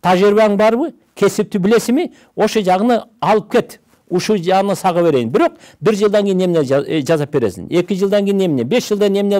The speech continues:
жазасың деп, э, жазайт болуш керек. Мен ойлойм, жанагы бизде болсо отуз үч премьер-министр алмашылды. Кыргызстандын,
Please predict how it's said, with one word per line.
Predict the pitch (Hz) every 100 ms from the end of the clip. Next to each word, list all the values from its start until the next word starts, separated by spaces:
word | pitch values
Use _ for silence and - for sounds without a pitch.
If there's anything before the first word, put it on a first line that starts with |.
| 185
жазасың | 175 180 185 180 190
деп, | 240 240 - - _
э, | 135 131 127 117 - 135
жазайт | 165 160 156
болуш | 156 135
керек. | - 104 - _ -
Мен | 185 220
ойлойм, | 208 226 226
жанагы | 175 175 165 151
бизде | 127 175 170
болсо | 220 196 180 214 180
отуз | 180 180
үч | 233 - - _ _
премьер-министр | - 196 202 185 185 175 -
алмашылды. | 156 147 143 151 117 92 -
Кыргызстандын, | - 156 160 165 156 220